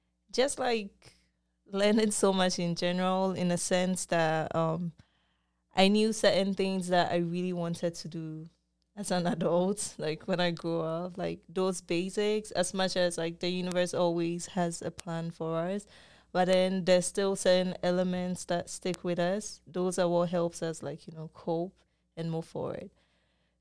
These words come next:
So, so much that I've been <laughs> taught that, um, I've been speaking to my friends about this topic, and I was actually talking to one of my friends yesterday, and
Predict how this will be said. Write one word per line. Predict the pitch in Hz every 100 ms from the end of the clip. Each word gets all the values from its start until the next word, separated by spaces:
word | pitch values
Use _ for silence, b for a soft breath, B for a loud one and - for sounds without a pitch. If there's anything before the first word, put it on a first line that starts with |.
| -
So, | - 175 170 170 180 - _ _ _ _ _ _ _ _ _ _ _
so | - 202 196
much | 190 190 190
that | 180 165 180
I've | 170
been | 175 180
<laughs> | 190
taught | - 190 302 - - 294 - 330 339 - B B B B B B _ _ _ _ _ _
that, | 180 196 196 196 -
um, | 180 175 170 170 170 175 - _ _ _
I've | - 196
been | 202 202
speaking | 208 - 220 240 226
to | 226 - 202 202
my | 185 180
friends | 208 196 185 190 190
about | 180 185 180 180
this | 190 185 -
topic, | - 185 185 - 214 220 214
and | 180 175
I | 180
was | 190
actually | 196 202 - 208 208
talking | 202 - 190 202 196 190
to | - 185 180
one | 180 185
of | 185
my | 180
friends | 185 180 180 175
yesterday, | 170 175 - 170 175 180 190 190 -
and | 165 160 156 156 156 165